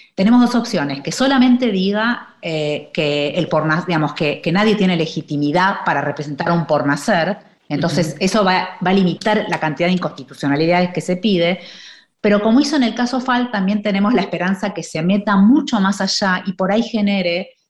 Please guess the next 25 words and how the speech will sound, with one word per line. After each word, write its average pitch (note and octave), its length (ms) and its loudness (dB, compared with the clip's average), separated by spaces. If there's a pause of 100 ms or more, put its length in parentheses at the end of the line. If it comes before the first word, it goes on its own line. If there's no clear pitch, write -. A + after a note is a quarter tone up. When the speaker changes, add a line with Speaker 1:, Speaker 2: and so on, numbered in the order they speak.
Speaker 1:
estándares G3 1000 0
de D#3+ 80 -2
interpretación D3+ 760 -2
de F#3 120 2
la G3 120 2
ley, E3+ 400 -2 (640)
y A3 100 4
eso B3 200 2
da A3+ 100 2
como A3+ 220 4
un F3+ 140 2
poco G#3+ 260 -2
por D#3+ 140 -4
finalizada D3+ 640 -4
la D#3+ 80 0
discusión. C3 680 -4
Y F#3+ 60 0
a F#3+ 40 4
los G#3+ 100 4
Speaker 2:
Claro. A#3 160 4
Speaker 1:
médicos C4 440 2
eso A#3 280 0
les F#3 140 -2
da F#3+ 120 0
mucha A#3 720 2